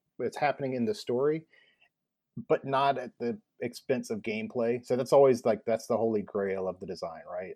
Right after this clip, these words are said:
You want it to evoke the history, but, but not be a crappy game experience.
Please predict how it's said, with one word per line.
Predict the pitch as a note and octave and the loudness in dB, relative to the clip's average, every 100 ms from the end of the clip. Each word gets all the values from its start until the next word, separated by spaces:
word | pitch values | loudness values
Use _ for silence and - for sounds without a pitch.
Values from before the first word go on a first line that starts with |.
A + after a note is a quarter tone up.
| - | -14
You | |
want | F#2+ F#2+ | -14 -14
it | - | -12
to | |
evoke | F#2 B2 C#3 | 0 2 2
the | B2 | -2
history, | B2+ - - A2+ G2+ | -4 -4 -2 -2 -2
but, | - - _ | -6 -10 _
but | G#2+ G#2+ | -12 -8
not | G2+ G2 - | -8 -8 -12
be | G2+ F#2 | -10 -10
a | - _ | -10 _
crappy | - F#2 - E2+ - - | -12 -12 -12 -16 -16 -14
game | F2+ E2+ | -14 -16
experience. | - - E2+ - - - - | -20 -16 -16 -16 -18 -20 -20